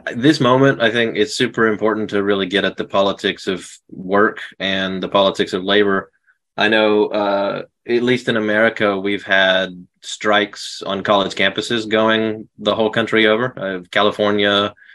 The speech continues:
um, had a whole system-wide strike going on. Uh, New York also saw some of this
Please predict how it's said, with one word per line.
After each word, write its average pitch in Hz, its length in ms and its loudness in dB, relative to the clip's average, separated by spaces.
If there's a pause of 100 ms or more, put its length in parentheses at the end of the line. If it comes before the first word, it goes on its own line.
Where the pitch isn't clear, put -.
(160)
um, 92 260 -2
had 95 140 -2
a 92 60 0
whole 95 160 -4
system-wide 98 760 0
strike 104 500 0
going 104 300 -4
on. 104 520 -4
Uh, 90 220 -4
New 95 200 -2
York 101 380 2
also 98 320 -2
saw 101 180 0
some 101 240 -2
of 98 80 -4
this 98 320 -2